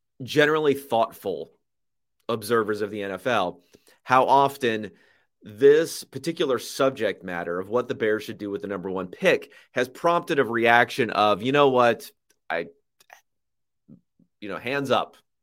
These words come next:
I'm out. I'm not gonna engage in this." It causes too much anxiety and stress and everything else for some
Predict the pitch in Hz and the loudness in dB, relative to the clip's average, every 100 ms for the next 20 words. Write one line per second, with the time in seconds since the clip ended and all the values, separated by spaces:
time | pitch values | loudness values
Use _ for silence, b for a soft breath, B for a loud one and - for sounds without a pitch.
0 | _ _ - 107 113 95 76 - - _ | _ _ -4 -2 0 -2 -4 -14 -20 _
1 | _ _ _ _ _ _ _ _ 110 117 | _ _ _ _ _ _ _ _ -4 -2
2 | 117 117 113 107 101 98 98 92 90 78 | 0 0 -2 -6 -6 -2 -2 -4 -8 -10
3 | 71 - - - _ b b b b b | -10 -12 -14 -20 _ b b b b b
4 | b b - 131 135 - 143 151 156 139 | b b -4 -2 -2 2 6 8 6 2
5 | 127 113 107 110 _ - - 180 147 127 | -2 -2 -6 -12 _ -12 -8 -6 -2 0
6 | 117 - - - - 113 110 101 110 113 | 0 0 -10 -12 -10 -8 -6 -2 0 -2
7 | 113 113 110 101 95 - - 113 110 107 | -4 -8 -8 -10 -12 -14 -10 -2 2 2
8 | - - 104 104 104 104 98 95 95 - | -2 -10 -8 -6 -6 -6 -4 -4 -4 -8
9 | - _ _ _ _ _ _ - 139 135 | -20 _ _ _ _ _ _ -2 -2 0
10 | - 160 156 151 | 2 4 4 0